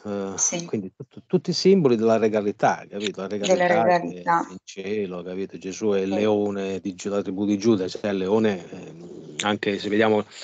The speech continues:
Speaker 1: simbolo dell'animale, il leone è un po' il re della foresta, no?
Speaker 2: Sì.
Speaker 1: Quindi sono
Speaker 2: E
Speaker 1: tutte
Speaker 2: se
Speaker 1: cose
Speaker 2: guardi
Speaker 1: che
Speaker 2: anche
Speaker 1: mo-
Speaker 2: le coppe dell'ira di Dio sono d'oro, pure quelle, cioè proprio per far vedere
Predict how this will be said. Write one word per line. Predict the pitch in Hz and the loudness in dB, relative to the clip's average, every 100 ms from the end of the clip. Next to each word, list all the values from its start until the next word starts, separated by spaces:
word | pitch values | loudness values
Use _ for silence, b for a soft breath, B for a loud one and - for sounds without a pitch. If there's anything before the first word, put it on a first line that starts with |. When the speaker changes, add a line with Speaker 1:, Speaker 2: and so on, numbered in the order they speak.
| B - | B -10
Speaker 1:
simbolo | - 117 113 107 | -2 0 4 4
dell'animale, | 104 104 104 107 _ _ 104 _ | 4 0 0 -4 _ _ -18 _
il | 98 98 | -6 -2
leone | 101 110 113 98 | 0 2 2 0
è | 98 | -2
un | 101 | -4
po' | 104 110 | 2 2
il | |
re | 101 98 | 2 -2
della | 98 95 | -2 -4
foresta, | 104 101 110 - 92 | -2 2 2 2 -6
no? | 107 95 - _ B B B B B B | -8 -10 -14 _ B B B B B B
Speaker 2:
Sì. | - 175 165 - B B _ _ _ _ _ | 2 2 2 -4 B B _ _ _ _ _
Speaker 1:
Quindi | 135 110 | -8 -2
sono | 127 | -2
Speaker 2:
E | - | 2
Speaker 1:
tutte | 190 151 | 0 2
Speaker 2:
se | - | 4
Speaker 1:
cose | 160 233 214 | 6 6 4
Speaker 2:
guardi | |
Speaker 1:
che | |
Speaker 2:
anche | 180 107 208 | 4 4 4
Speaker 1:
mo- | - | 0
Speaker 2:
le | |
coppe | - 190 175 - _ 175 202 196 | 2 2 2 -2 _ 0 0 -4
dell'ira | 190 180 180 180 | -8 -6 -4 -4
di | 208 170 | -6 -12
Dio | 196 220 | -10 -8
sono | - 165 160 | -8 -12 -6
d'oro, | 170 180 165 165 165 _ | 0 0 0 -4 -10 _
pure | 180 180 | -10 -8
quelle, | - 175 175 160 160 | -4 -2 -2 -4 -10
cioè | - | -12
proprio | 180 180 214 | -12 -8 -8
per | 208 170 | -2 -2
far | - 175 | -2 -6
vedere | 165 160 170 87 170 | -6 -6 -6 -6 -8